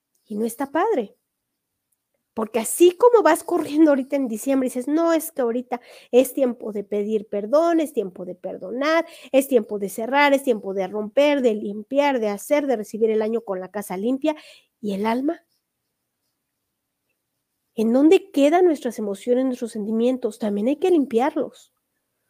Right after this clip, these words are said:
Hay que cerrar ese año con, con emociones limpias, con sentimientos nuevos, con mi yo renovada. ¿Cómo le hacemos? ¿Cómo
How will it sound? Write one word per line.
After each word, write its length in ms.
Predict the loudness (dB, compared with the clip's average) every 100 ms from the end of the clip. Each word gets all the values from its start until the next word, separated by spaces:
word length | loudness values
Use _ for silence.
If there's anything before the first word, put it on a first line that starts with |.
| _ -12 -2
Hay 160 | -2
que 160 | 0 -2
cerrar 380 | 0 0 2 0
ese 220 | 0 -2
año 460 | 0 0 0 -2 -4 -20 _ 0
con, 360 | 4 4 0 _ -2
con 200 | 0 2
emociones 540 | -2 -4 0 0 2
limpias, 720 | 0 2 0 -2 -8 -8 -20 _ _ _ _ _ -2
con 240 | 0 2
sentimientos 640 | 0 -4 -2 0 0 -2 0
nuevos, 540 | 0 0 -2 -6 _ _ _ _ _ _ _ _ _ _
con 220 | 2 4 4
mi 140 | 2
yo 160 | 0 2
renovada. 680 | 2 4 4 2 2 -2 _ _ _ _ _ _ _ _ _ _ _ _ _ _ _ _ _ _ _ _ 0
¿Cómo 220 | 2 6
le 100 | 4
hacemos? 600 | 4 -4 -8 -18 -20 -20 _ _ _ _ -20 -20 _
¿Cómo 160 | 6